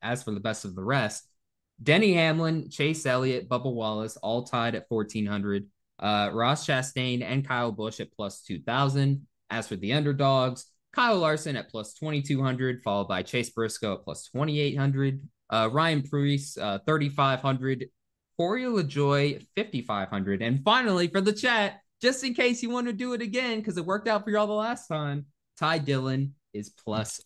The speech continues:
forty thousand. So, hey, just put a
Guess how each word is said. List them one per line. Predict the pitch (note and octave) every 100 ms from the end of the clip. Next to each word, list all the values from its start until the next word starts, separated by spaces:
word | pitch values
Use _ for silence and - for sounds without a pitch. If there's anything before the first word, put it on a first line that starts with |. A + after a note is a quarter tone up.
| _
forty | G2+ G2+ G#2 G#2 G#2+ - -
thousand. | F#2+ G2 G2+ D2+ A#1+ _ _
So, | A#2+ B2+
hey, | F3+ C3
just | D#3 D3+
put | B3 A#3 - -
a | D3+